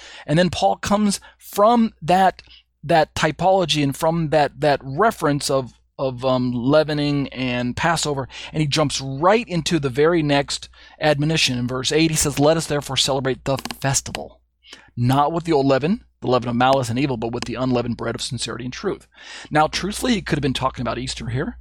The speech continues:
I don't think he's talking about Easter, 'cause historically it's probably a little too early for this to be an Easter discussion. According to the, the history that I'm, uh, studied, that I've studied, uh, he's talking about Passover.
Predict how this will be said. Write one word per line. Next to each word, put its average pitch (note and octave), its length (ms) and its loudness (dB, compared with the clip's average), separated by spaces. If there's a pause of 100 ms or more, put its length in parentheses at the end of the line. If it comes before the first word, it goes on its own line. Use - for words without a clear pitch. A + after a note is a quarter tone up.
I - 80 -4
don't C#3 180 -4
think G3 200 -2
he's - 140 -8
talking A#2+ 200 -6
about C3 160 -4
Easter, E3 260 -10
'cause - 240 -10 (220)
historically D3 480 0
it's A2 80 -6
probably B2+ 400 0
a B2 60 4
little B2+ 160 2
too B2 240 -10
early D#3 280 0
for B2+ 140 -8
this B2+ 160 -4
to - 100 -12
be B2 220 -4 (340)
an C3 160 -8
Easter C#3 540 -4 (100)
discussion. B2 800 0 (760)
According F3+ 420 0
to E3 160 -2
the, C#3 140 -2
the A#2+ 260 -2
history D#3 340 -2
that C3+ 180 0
I'm, F3+ 400 2 (720)
uh, B2 180 0
studied, C#3 480 0
that A#2+ 100 -2
I've D#3 120 2
studied, B2 380 -4 (400)
uh, B2+ 400 6
he's C3 380 0
talking D3+ 380 -4
about A#2 240 -6
Passover. - 600 -4